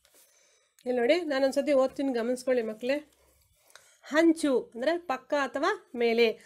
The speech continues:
ಅಧಿಪತಿ ಒಡೆಯ ಅಥವಾ ನಾಯಕ, ಅವಕಾಶ ಸಂದರ್ಭ ಅಥವಾ ಎಡೆ, ಆಕ್ರೋಶ ಗರ್ಜನೆ ಅಥವಾ ಕೋಪಿಸುವಿಕೆ, ಉಪೇಕ್ಷೆ ಅಲಕ್ಷ್ಯ ಅಥವಾ ಕಡೆಗಣಿಸುವೆ, ಕಡೆಗಣಿಸುವಿಕೆ,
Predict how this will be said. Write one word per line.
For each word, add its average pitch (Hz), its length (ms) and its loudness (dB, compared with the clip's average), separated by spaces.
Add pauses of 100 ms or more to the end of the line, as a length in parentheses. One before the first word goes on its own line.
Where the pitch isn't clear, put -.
(340)
ಅಧಿಪತಿ 262 800 2
ಒಡೆಯ 254 260 0
ಅಥವಾ 277 640 0
ನಾಯಕ, 240 420 0 (260)
ಅವಕಾಶ 285 540 -2 (280)
ಸಂದರ್ಭ 269 480 0 (160)
ಅಥವಾ 302 260 -2
ಎಡೆ, 226 460 0 (480)
ಆಕ್ರೋಶ 302 560 2 (360)
ಗರ್ಜನೆ 240 520 0
ಅಥವಾ 285 440 -2
ಕೋಪಿಸುವಿಕೆ, 240 960 0 (580)
ಉಪೇಕ್ಷೆ 330 580 0
ಅಲಕ್ಷ್ಯ 277 600 -4
ಅಥವಾ 269 680 -2 (160)
ಕಡೆಗಣಿಸುವೆ, 262 760 4
ಕಡೆಗಣಿಸುವಿಕೆ, 247 1300 0